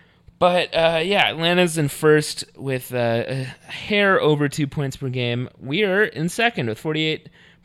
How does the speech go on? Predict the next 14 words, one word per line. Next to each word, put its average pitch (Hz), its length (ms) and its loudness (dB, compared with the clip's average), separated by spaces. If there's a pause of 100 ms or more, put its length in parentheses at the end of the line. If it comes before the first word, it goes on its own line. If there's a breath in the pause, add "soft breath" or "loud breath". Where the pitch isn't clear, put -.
points, - 540 -2 (180)
two 185 200 -2
points 180 280 -2
per 165 140 -2
game 160 240 0
exactly. 151 840 -2 (240)
Uh, 110 520 0
we 113 420 -4
have 110 380 -6 (100)
fifteen 156 480 -4
wins, 120 320 -2
six - 400 -10
losses, 110 560 -6
and 95 240 -10